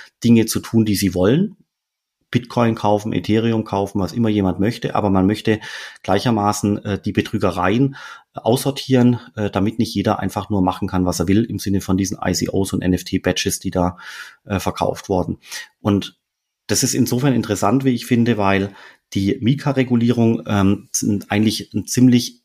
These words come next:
interessanten Anschub hatte. Äh, letztendlich war die Mika-Regulierung deswegen so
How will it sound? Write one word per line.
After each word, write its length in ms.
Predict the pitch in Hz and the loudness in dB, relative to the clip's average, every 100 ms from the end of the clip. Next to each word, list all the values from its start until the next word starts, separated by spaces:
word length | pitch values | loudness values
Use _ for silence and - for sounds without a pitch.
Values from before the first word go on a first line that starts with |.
| _ _ - | _ _ -4
interessanten 880 | 110 - 98 98 120 120 110 104 - - _ - | -4 -4 -2 0 0 0 0 -2 -10 -20 _ 2
Anschub 480 | 123 - 113 - | 2 2 -4 -2
hatte. 440 | 95 - 131 127 - | -4 0 0 0 -2
Äh, 300 | 104 98 - - | -2 0 -4 -6
letztendlich 460 | 202 - 113 127 | -4 -2 -2 -2
war 140 | - 95 | 0 0
die 100 | 98 | 2
Mika-Regulierung 800 | 110 117 113 113 107 104 95 92 | 0 0 0 2 0 2 2 2
deswegen 400 | 123 135 117 110 | 0 0 0 0
so 320 | 107 104 | 2 2